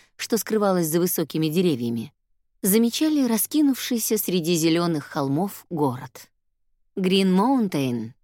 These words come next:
привлекал не только живописными пейзажами, но и теплотой, которая по необъяснимым причинам могла залечивать душевные раны. Первые дни летнего месяца здесь были особенно жаркими.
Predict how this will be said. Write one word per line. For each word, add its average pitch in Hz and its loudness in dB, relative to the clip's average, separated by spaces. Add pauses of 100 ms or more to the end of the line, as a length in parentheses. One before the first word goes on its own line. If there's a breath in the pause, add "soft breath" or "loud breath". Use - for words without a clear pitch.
привлекал 254 0
не 233 2
только 302 -2
живописными 147 -2
пейзажами, 135 -4 (520)
но 247 4
и 262 4
теплотой, 226 -4 (360)
которая 156 0
по 170 -6
необъяснимым 156 0
причинам 226 -2 (320 soft breath)
могла 240 0
залечивать 202 -2
душевные 135 -2
раны. 127 -8 (1300)
Первые 285 4
дни 254 4
летнего 202 2
месяца 175 0
здесь 160 0
были 165 2
особенно 156 -2
жаркими. 131 -6